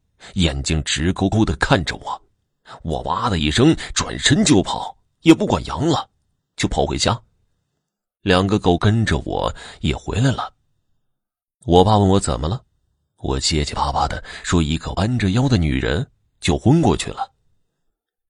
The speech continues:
当我醒来的时候，已经第二天的早上了。我起床以后，感觉腰就直不起来，特别的疼，就弯着腰去吃饭了。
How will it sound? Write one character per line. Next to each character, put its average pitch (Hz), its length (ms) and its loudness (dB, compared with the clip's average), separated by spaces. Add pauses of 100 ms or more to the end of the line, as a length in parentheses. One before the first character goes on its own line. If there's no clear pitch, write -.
(460)
当 170 160 4
我 175 100 6
醒 120 220 2
来 117 140 6
的 143 120 4
时 104 220 4
候， 98 260 0 (240)
已 98 160 6
经 110 220 0
第 113 100 2
二 90 160 6
天 117 120 -2
的 95 80 0
早 55 260 -4
上 82 120 -6
了。 120 100 -6 (1040)
我 185 140 2
起 - 340 0
床 120 380 -2
以 82 140 0
后， - 300 -2 (240)
感 73 260 -2
觉 78 240 -2
腰 151 240 0
就 - 180 0
直 135 280 0
不 131 160 0
起 - 220 -4
来， - 400 -4 (260)
特 135 380 0
别 117 200 0
的 104 160 0
疼， - 460 -10 (540)
就 76 220 -2 (120)
弯 95 220 0
着 67 140 -2
腰 92 200 0
去 - 140 -6
吃 - 200 -2
饭 139 240 -4
了。 - 180 -14